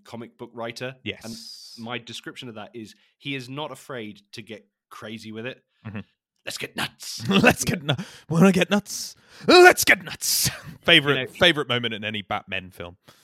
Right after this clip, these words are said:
Speaker 1: <laughs> It's, it's, it's brilliant. But he does, he, he loves to get crazy with it. And, you know, they've,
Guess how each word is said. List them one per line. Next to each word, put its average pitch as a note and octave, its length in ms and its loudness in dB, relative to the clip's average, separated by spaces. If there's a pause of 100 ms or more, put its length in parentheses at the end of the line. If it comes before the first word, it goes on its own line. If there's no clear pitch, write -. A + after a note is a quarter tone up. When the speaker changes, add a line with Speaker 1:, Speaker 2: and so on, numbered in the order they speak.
Speaker 1:
<laughs> D3 60 -6 (680)
It's, - 320 -12
it's, B2 240 -14
it's A#2 120 -16
brilliant. E2 280 -20 (320)
But - 200 -4 (560)
he D#3 160 -12
does, D3+ 300 -4
he, D3 180 -14
he A#2+ 160 -16
loves D#3 260 -6
to D#3 80 -20
get D3+ 180 -12
crazy D3+ 280 -8
with G#2 100 -14
it. F#2+ 120 -20
And, B2 220 -16
you C3 100 -14
know, B2+ 120 -10
they've, A2+ 220 -14